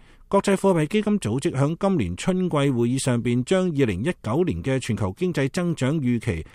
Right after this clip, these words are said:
下調至百分之三點三。現時睇嚟，國際貨幣基金組織嘅預期正在係得到兌現。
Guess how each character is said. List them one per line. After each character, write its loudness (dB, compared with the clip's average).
下 0
調 0
至 2
百 -6
分 -2
之 -4
三 2
點 -2
三。 4
現 6
時 2
睇 0
嚟， 2
國 2
際 2
貨 2
幣 2
基 4
金 0
組 -4
織 0
嘅 0
預 0
期 2
正 0
在 0
係 2
得 -2
到 4
兌 6
現。 4